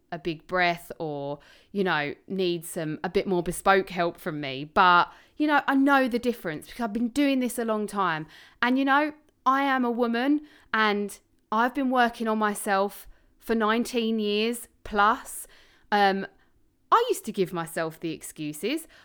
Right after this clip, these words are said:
"Oh, I just can't afford to go to the gym at the moment, so I'm gonna cancel my membership." Is that actually true, or can you just not be bothered to do it? Like, I've been there before, you know, like, I'm spending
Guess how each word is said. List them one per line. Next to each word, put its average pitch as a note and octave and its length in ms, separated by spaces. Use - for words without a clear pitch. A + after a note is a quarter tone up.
"Oh, A#3+ 80
I B3+ 80
just E4+ 200
can't E4+ 280
afford B3 800
to A3 80
go G3+ 180
to F#3 160
the F3 140
gym E3 260
at D#3 120
the E3 100
moment, D3 440
so G3+ 80
I'm F#3+ 60
gonna F#3+ 140
cancel F#3+ 560
my F3 160
membership." E3 680
Is E4+ 200
that F#4+ 200
actually F#4 520
true, G#4 560
or A#3+ 260
can A#3+ 240
you G3+ 100
just G#3 440
not G3 320
be F#3+ 100
bothered F3+ 420
to F3+ 100
do D#3 260
it? C3 200
Like, F#3+ 300
I've F4+ 220
been G#4 180
there G#4+ 200
before, G#4 440
you G3+ 140
know, B3 320
like, C4 320
I'm D#4 160
spending C#4 600